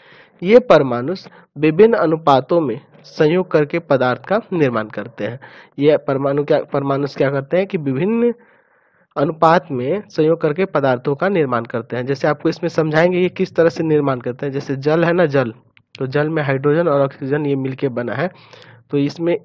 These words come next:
ये एक अनुपात आठ है ना, Hydrogen इसमें आठ, एक भाग होगा तो oxygen आठ भाग होगा। इसके बारे में आगे हम लोग अभी समझेंगे। ठीक है, Greek दार्शनिक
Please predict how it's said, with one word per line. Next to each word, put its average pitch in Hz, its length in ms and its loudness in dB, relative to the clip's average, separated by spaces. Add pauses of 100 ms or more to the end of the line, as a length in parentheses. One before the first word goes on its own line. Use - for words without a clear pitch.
ये 160 280 -4
एक 185 220 2
अनुपात 156 420 0
आठ 139 360 0 (720)
है 185 60 0
ना, 165 120 0
Hydrogen 135 480 -4
इसमें 143 240 -6
आठ, 139 260 -2 (120)
एक 160 120 -2
भाग 160 160 2
होगा 165 180 0
तो 170 160 -6 (180)
oxygen 139 360 -6
आठ 117 260 -6
भाग 120 200 -4
होगा। 131 180 0
इसके 190 260 0
बारे 202 220 2
में 190 100 0
आगे 175 140 0
हम 156 160 -2
लोग 143 100 0
अभी 156 160 -4
समझेंगे। 120 420 -10
ठीक 226 160 -6
है, 269 60 -2 (1500)
Greek 202 280 4
दार्शनिक 147 580 2